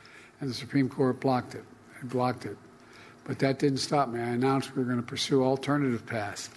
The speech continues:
for student debt relief, uh, for as many borrowers as possible. And that's the effort that's been underway the last two years.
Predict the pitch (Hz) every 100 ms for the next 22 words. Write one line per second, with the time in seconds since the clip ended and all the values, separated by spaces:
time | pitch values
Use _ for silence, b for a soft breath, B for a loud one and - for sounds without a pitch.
0 | - - - - - 120 - 131 113 117
1 | 110 107 104 90 B B B B B -
2 | 120 - 135 123 117 139 131 117 127 127
3 | 127 127 127 120 139 139 - - 95 B
4 | B B B B 127 139 151 - 143 135
5 | 131 127 - 127 127 120 120 120 110 110
6 | 107 - - 107 101 92